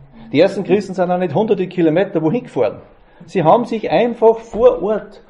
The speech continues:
wo der Herr sie dazugefügt hat, haben sie sich getroffen. Vor Ort. Da ist keiner hundert Kilometer wohin gefahren. Nein, der Herr hat sie dazugefügt. In derer Gemeinde waren sie. Es war natürlich auch der Ursprung. Und dort haben sie einfach geschaut,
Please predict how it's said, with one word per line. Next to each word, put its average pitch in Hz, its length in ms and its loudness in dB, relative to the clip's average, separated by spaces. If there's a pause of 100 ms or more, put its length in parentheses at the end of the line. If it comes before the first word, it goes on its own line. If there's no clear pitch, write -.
(160)
wo 220 300 0
der 208 160 0
Herr 190 260 -4
sie 208 120 -10
dazugefügt 190 800 -6
hat, 202 220 -2
haben 202 200 0
sie 262 100 -8
sich 196 260 -10
getroffen. - 540 0 (720)
Vor 247 280 4
Ort. - 360 0 (360)
Da 214 100 2
ist 262 180 -2
keiner 214 240 0
hundert 190 280 -2
Kilometer 165 560 0
wohin 123 220 -8
gefahren. 95 320 -8 (240)
Nein, 262 380 -2 (400)
der 160 100 2
Herr 202 180 2
hat 196 120 -2
sie 175 100 -4
dazugefügt. 208 920 -2 (240)
In 127 180 -2
derer 185 300 4
Gemeinde 135 500 0
waren 160 200 4
sie. 185 100 -6
Es 139 80 -8
war 139 100 2
natürlich 135 440 -2
auch 117 80 6
der 123 100 0
Ursprung. 170 540 2 (540)
Und 139 220 -4
dort 220 300 2
haben 170 180 2
sie 170 80 -8
einfach 156 360 -2
geschaut, 120 420 2